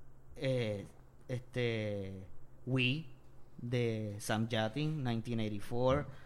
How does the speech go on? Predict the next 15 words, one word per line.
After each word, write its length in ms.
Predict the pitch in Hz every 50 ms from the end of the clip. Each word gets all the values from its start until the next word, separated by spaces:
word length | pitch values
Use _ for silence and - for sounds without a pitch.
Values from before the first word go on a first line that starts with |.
| - -
A 80 | 120 120
Brave 220 | 120 117 117 113 - 135
New 140 | 127 120
World, 440 | 113 113 117 123 127 131 139 139 135 -
toda 160 | 127 113 113
esta 180 | 113 - 127
tradición 600 | 120 135 127 123 123 120 - 135 131 135 135 131
de 160 | 131 135 135 131
novelas 520 | 131 131 135 165 185 185 160 151 147 143
que 200 | - - 131 123 - - - - - -
estaban 280 | - - 117 110 110 117
hablando 360 | 117 117 131 156 175 170 147
de 80 | 131
este 180 | 120 - - 123
futuro 640 | 113 - - 127 123 131 147 170 190 185 160 147 151